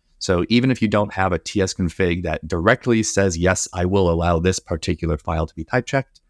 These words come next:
say your E S lint dot J S file, we'll still be able to use an approximation of what the type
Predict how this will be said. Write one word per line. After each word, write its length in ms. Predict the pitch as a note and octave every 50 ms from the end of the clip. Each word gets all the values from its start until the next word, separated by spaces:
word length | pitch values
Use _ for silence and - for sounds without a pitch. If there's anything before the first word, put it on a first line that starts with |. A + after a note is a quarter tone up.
| _ _
say 220 | - - F#2+ F2
your 200 | E2+ E2 E2 - -
E 100 | F#2 F#2
S 180 | F2+ F#2 -
lint 180 | F#2 F2+ F2 D#2+
dot 140 | E2+ E2 D#2
J 200 | E2 E2 E2 F#2+
S 120 | G2+ -
file, 360 | - A#2 A2+ A#2 A#2 A#2+ - _ _ _ _ _ _ _ _ _ -
we'll 160 | A2 A2 A2
still 240 | - - B2+ A#2+ G#2+
be 160 | G#2 G2 G2
able 180 | F#2+ F#2 F2+
to 120 | - - F2+
use 220 | E2+ E2+ D#2+ E2
an 80 | E2 D#2+
approximation 720 | D#2 - F#2 E2 D#2 - - E2 D#2 D2+ D2 - - D2
of 60 | D#2
what 180 | D#2 D2+ D2+ -
the 100 | - D#2+
type 220 | - - F2 E2